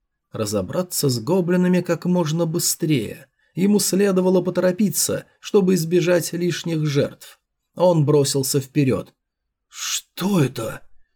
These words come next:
Чуи?» Люди и гоблины смотрели на Роана с удивлёнными лицами. В этот момент копьё Роана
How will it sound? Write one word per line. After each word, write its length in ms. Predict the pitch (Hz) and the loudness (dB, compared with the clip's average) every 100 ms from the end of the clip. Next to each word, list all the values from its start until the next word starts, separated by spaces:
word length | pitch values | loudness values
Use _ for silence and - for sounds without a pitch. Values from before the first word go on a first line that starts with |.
| _ _ _ | _ _ _
Чуи?» 680 | - 180 135 220 285 381 453 _ _ _ - - - | -10 -2 2 6 6 4 -2 _ _ _ -20 -18 -6
Люди 480 | 101 170 214 156 | 2 4 6 4
и 80 | 165 | 4
гоблины 680 | 143 196 208 156 127 113 85 - | 4 4 4 4 4 2 -2 -4
смотрели 580 | - 196 190 214 202 | 0 0 2 2 4
на 180 | 185 175 | 4 4
Роана 400 | 180 202 196 190 | 4 4 4 2
с 120 | 180 | 2
удивлёнными 680 | 190 180 175 165 160 156 156 | 2 2 2 2 2 4 4
лицами. 800 | 151 131 - - 92 78 - - _ - | 4 2 0 -4 -4 -10 -16 -20 _ -6
В 100 | 98 | 0
этот 240 | 139 143 | 0 0
момент 460 | 135 127 160 151 135 | 2 2 4 2 2
копьё 380 | 127 123 135 131 | 0 2 2 4
Роана 580 | 131 170 127 101 87 | 6 6 4 0 -6